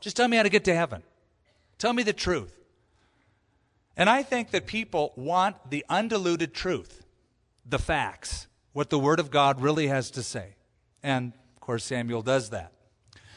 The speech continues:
I look at Samuel, and I've examined him throughout this book. I, I,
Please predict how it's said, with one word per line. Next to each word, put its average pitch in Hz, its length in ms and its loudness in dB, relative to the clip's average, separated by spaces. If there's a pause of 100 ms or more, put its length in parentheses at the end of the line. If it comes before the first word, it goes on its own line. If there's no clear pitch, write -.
(480)
I 190 100 4
look 277 180 2
at 247 120 -4
Samuel, 151 540 0
and 156 120 0
I've 156 160 4
examined 175 600 0
him 135 460 -4
throughout 147 360 -2
this 139 180 -6
book. 135 360 -2 (1000)
I, 156 180 4
I, 151 160 0